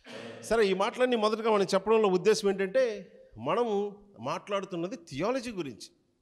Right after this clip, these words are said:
దేవుని గురించి. అది కంప్లీట్గా మనం సెటిల్ చేయలేం. ఎందుకంటే ఈ థియలాజికల్ ఇష్యూస్ మాట్లాడుతూ, అది కూడా ఏ విషయంలో, జాగ్రత్త వినండి, అది కూడా ఏ విషయంలో, పౌలు గారు,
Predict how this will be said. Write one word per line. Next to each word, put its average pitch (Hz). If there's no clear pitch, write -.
దేవుని 208
గురించి. 151
అది 170
కంప్లీట్గా 208
మనం 208
సెటిల్ 175
చేయలేం. 180
ఎందుకంటే 180
ఈ 180
థియలాజికల్ 226
ఇష్యూస్ 208
మాట్లాడుతూ, 202
అది 185
కూడా 226
ఏ 214
విషయంలో, 170
జాగ్రత్త 190
వినండి, 156
అది 160
కూడా 208
ఏ 202
విషయంలో, 175
పౌలు 190
గారు, 208